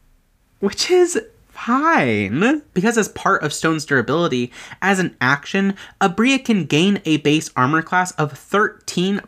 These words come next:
plus her constitution modifier if she's not wearing armor. And what's great is the effect is going to last until she ends it as a bonus action, she's incapacitated, or she dons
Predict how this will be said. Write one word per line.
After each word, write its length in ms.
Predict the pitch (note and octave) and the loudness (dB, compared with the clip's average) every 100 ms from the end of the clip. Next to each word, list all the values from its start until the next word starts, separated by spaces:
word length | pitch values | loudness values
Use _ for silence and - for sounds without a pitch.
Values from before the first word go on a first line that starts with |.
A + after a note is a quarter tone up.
| - | -16
plus 360 | - F#3+ G3 | -2 -2 -2
her 140 | - G#3 | -2 -2
constitution 760 | - E3+ E3+ D#3+ E3+ D#3+ C#3+ | 0 -2 0 -2 -2 0 0
modifier 560 | B2 B2 D3 F3 F3+ E3+ | 2 0 2 2 0 0
if 100 | D#3+ | -4
she's 200 | - F#3 | 0 0
not 420 | D3+ C3+ C#3+ - | 2 2 0 -2
wearing 400 | B2 A#2+ A#2+ A2 - | 0 2 2 0 -2
armor. 520 | A2 G2 C#2 C#2+ - - - - - | -2 -2 -6 -10 -14 -20 -18 -18 -4
And 140 | A#3 B3+ | 0 2
what's 160 | G3 | 0
great 360 | D3 A3 B3+ A3+ | 0 -2 -2 0
is 160 | F#3 F3+ | -2 -2
the 160 | F#3+ | 0
effect 300 | A3+ G#3+ G#3+ | 2 0 -2
is 80 | A#3+ | -2
going 180 | A3 G#3 | 0 0
to 120 | E3+ | 0
last 280 | C3+ C3 D3 | 0 0 0
until 220 | D3+ D3+ | -2 -2
she 260 | - B2+ - | 0 -2 0
ends 240 | E3 G3 | 0 2
it 80 | G#3 | 2
as 200 | G3 F#3 | 2 0
a 20 | |
bonus 380 | D#3 B2 A#2+ G#2+ | 0 2 2 0
action, 500 | G2+ F#2+ - F#2+ A#2 - - - | -2 -2 -6 -8 -8 -14 -20 -8
she's 300 | - F#3+ - | 0 0 0
incapacitated, 960 | E3 F3 E3+ C#3 C3+ C#3 - F#3+ F#3+ - | -2 0 0 0 0 -2 0 0 0 0
or 160 | F#3+ G3 | 0 0
she 180 | G#3 G3 | 0 -4
dons 540 | C#3+ D3 E3+ E3 | 0 0 2 0